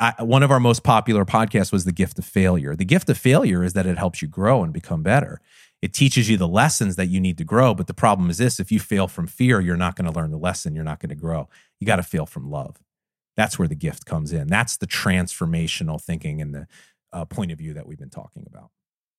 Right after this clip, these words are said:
So <sighs> that's the episode. I know that was a lot. And I know, listen, this is something that we de-, you definitely need some coaching and support on. We need to be unpacking this more, but I promise you we'll have some things coming soon to help you in this area.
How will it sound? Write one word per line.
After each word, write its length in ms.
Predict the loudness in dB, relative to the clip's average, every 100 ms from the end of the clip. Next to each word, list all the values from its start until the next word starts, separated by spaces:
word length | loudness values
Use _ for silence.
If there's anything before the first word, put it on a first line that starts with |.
| _
So 340 | 4 4 4 0 -4 -6
<sighs> 260 | -12 -6
that's 300 | 2 2 2
the 140 | 2 2
episode. 500 | 0 -8 -12 -14 _ _ -8
I 60 | 2
know 140 | 6
that 140 | 6
was 120 | 4 2
a 40 |
lot. 360 | 4 2 0 -4
And 100 | -2
I 60 |
know, 300 | 4 4 4 2
listen, 300 | 0 0 0
this 180 | 2
is 140 | 2 2
something 340 | 2 2 0
that 240 | 2 0 -4 _ _ _ _ _ _ _
we 140 | -2 4
de-, 220 | 4 4
you 140 | 2 2
definitely 320 | 4 2 2
need 180 | 2 0
some 120 | -2
coaching 380 | 0 0 -2 -6
and 120 | -8
support 380 | -12 -8 -6 -6
on. 140 | -4
We 80 | -2
need 140 | -2
to 60 | 0
be 100 | -2
unpacking 560 | -4 -4 -4 -4 -8 -8
this 200 | -10 -10
more, 180 | -10
but 100 | -8
I 80 | -10
promise 480 | -6 -6 -4 -6 -10
you 60 | -10
we'll 200 | -8 -8
have 120 | -8
some 160 | -10
things 260 | -8 -10 -10
coming 280 | -10 -10 -10
soon 240 | -10 -10
to 60 | -8
help 220 | -10 -10
you 80 | -14
in 80 | -14
this 180 | -16
area. 380 | -16 -16 -20 -20